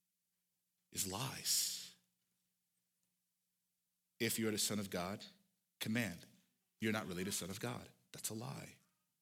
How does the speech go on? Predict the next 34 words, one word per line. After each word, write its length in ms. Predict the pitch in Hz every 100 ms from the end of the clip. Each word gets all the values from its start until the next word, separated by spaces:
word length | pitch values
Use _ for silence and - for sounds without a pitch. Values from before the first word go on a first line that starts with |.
| _ _ _ _ _ _ _ _ _ _ _ _ _ - _ _ _ _ -
"To 120 | - 113
you 280 | 107 120
I 40 | 117
will 120 | 110
give 540 | 98 110 110 104 104 - 98
this 280 | 107 -
authority 960 | - 104 - 117 120 113 - 90 98 110 - - _
and 180 | 98 98
their 100 | 101
glory, 460 | 90 104 117 113 101
all 260 | - 120
of 100 | 120
these 180 | 117 107
kingdoms. 680 | - 123 123 92 87 87 - - - _ _ _ _ _ _ _ _ 98
If 160 | -
you 80 | 110
will 100 | 107
worship 420 | 110 131 - 101
me, 180 | 92 87
it 80 | 92
will 80 | 82
all 180 | 98
be 120 | 98 101
yours." 720 | 107 120 85 - - - - - _ _ _ _ - - _
"Worship 460 | 95 107 139 - -
me 140 | 92
'cause 180 | 90 98
I'm 140 | 98 104
worthy 300 | 131 107 87
of 140 | 76
it." 80 | 76
That's 200 | - -
a 40 |
lie. 420 | 120 147 170 -